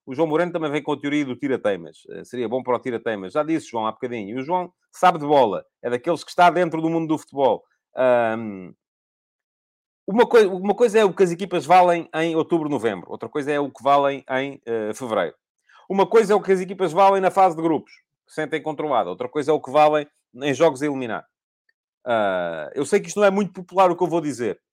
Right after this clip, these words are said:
O Benfica ganhou o grupo, o Porto ganhou o grupo. Ah, no caso do Porto, enfim, nem sequer há discussão, porque acho que o Porto é melhor que o Bruges em qualquer circunstância.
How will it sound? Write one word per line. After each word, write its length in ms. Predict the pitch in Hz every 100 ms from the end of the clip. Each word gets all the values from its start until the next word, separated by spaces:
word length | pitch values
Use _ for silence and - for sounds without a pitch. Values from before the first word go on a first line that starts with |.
| _ _ _ -
O 40 |
Benfica 260 | 127 165 160
ganhou 280 | 160 165
o 20 | 147
grupo, 280 | 170 175
o 40 | 151
Porto 220 | 175 170
ganhou 240 | 156 156
o 40 | 143
grupo. 280 | 139 113 _ _ _ _ _ _ _ -
Ah, 480 | 120 113 101 87 80
no 120 | 127
caso 200 | - 180
do 80 | 180
Porto, 240 | 226 214
enfim, 200 | 147 135
nem 100 | 123
sequer 240 | 120 - 139
há 80 |
discussão, 400 | 131 - - 160
porque 160 | 113 -
acho 140 | 110
que 60 | -
o 20 |
Porto 220 | 110 139
é 60 | 143
melhor 260 | 123 143 131
que 120 | 139
o 60 |
Bruges 440 | 120 139 147 131 131
em 140 | 135
qualquer 280 | 127 131 147
circunstância. 640 | 135 131 131 - 92 -